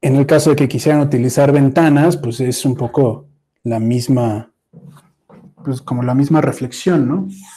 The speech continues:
La diferencia sería que ahí tendrían que girar un poco todo su setting.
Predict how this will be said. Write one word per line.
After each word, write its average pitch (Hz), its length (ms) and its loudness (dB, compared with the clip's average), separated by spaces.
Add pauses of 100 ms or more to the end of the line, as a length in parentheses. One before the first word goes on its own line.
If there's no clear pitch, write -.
(920)
La 127 100 -4
diferencia 147 560 2
sería 147 500 4
que 143 500 2 (600)
ahí 131 320 -2
tendrían 143 580 2
que 139 160 -2
girar 135 320 0
un 147 160 0
poco 156 600 -2 (280)
todo 147 220 0
su 156 160 -4
setting. 117 600 -4